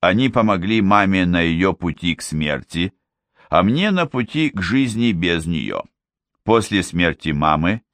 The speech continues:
я общался со многими людьми, и они говорили, что тоже разговаривали с ней о книгах. Мама вошла в жизнь десятков людей. Брат Брайан окончил любимую мамину школу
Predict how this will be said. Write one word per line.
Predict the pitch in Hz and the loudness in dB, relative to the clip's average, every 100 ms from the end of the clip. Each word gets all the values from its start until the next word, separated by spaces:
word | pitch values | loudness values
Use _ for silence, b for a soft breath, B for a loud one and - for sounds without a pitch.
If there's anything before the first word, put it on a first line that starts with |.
| b b b | b b b
я | 143 180 | 0 0
общался | - 180 165 156 147 | -2 -2 -2 0 -2
со | 151 | 0
многими | 131 139 135 110 104 | 0 2 0 2 2
людьми, | 90 82 73 82 101 110 _ _ _ _ | 2 0 -2 -2 -2 -4 _ _ _ _
и | 92 | 0
они | 107 175 220 | 2 2 0
говорили, | 180 156 156 185 175 | 0 0 -2 0 -2
что | 170 185 | -2 -4
тоже | 175 135 123 107 107 | -2 0 0 2 0
разговаривали | 110 92 92 95 98 95 87 87 | -2 0 0 2 2 0 0 -2
с | - | -2
ней | 87 90 | -2 0
о | 80 | -2
книгах. | - 82 82 76 85 - _ _ _ _ _ | -2 -2 -2 -2 -6 -10 _ _ _ _ _
Мама | - 120 175 170 | 0 2 4 2
вошла | 147 143 - 127 139 127 - | 0 -2 -2 0 2 0 -4
в | 85 | -4
жизнь | 107 120 101 90 | 0 0 0 -2
десятков | 98 117 - 117 87 - 87 - | 0 -2 2 2 2 -2 -4 -2
людей. | 80 73 52 52 - _ _ _ _ _ | -4 -4 -8 -10 -12 _ _ _ _ _
Брат | 85 107 110 104 95 | 0 2 4 4 0
Брайан | - 85 90 85 82 90 98 - _ _ _ _ _ | -4 0 4 4 2 0 -2 -6 _ _ _ _ _
окончил | 87 - 220 202 175 | -2 0 -2 0 0
любимую | 131 127 117 170 151 143 | 0 -2 -2 -2 0 2
мамину | 104 113 113 101 85 | 2 2 2 0 -2
школу | - - 67 76 104 | -4 -10 -6 -2 -4